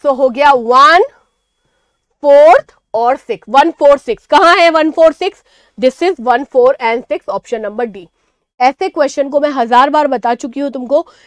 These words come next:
कि करने का यही तरीका होता है, पहले आंसर मार्क करो और फिर उसको ढूंढो। नेक्स्ट क्वेश्चन ले लेते हैं बच्चा। Now, which of the following is not a root vegetable? तो root, is a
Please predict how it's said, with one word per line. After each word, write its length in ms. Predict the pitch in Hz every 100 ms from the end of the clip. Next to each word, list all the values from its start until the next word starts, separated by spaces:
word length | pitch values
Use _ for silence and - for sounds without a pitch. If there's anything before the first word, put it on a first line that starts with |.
| _
कि 100 | 262
करने 280 | 262 240 254
का 100 | 285
यही 380 | 254 214 214 277
तरीका 340 | 285 254 277
होता 220 | 277 254
है, 60 | 320
पहले 220 | 262 226
आंसर 400 | 220 208 226 302
मार्क 200 | 302 320
करो 200 | 339 349
और 120 | 440
फिर 180 | - 285
उसको 200 | 254 254
ढूंढो। 360 | 160 180 - _ _ _ _ _ _ _ _ _ _ _ _
नेक्स्ट 260 | 214 247 -
क्वेश्चन 260 | 294 294 330
ले 120 | 311
लेते 200 | 311 330
हैं 60 |
बच्चा। 260 | 311 - 359 - _ _ _ _ _ _ _ _ _ _ _ _
Now, 180 | 254 262 190 _ _ _ 269
which 120 | 262
of 160 | 339
the 80 | 427 466
following 340 | 320 302 370 359
is 180 | 285 226
not 220 | 277 311 -
a 80 | 311
root 420 | 247 220 294 359
vegetable? 600 | 269 240 180 220 208 - 165 _ _ _
तो 80 | 302
root, 300 | 240 302 370 _ _ _ -
is 180 | 440 359 -
a 80 | 330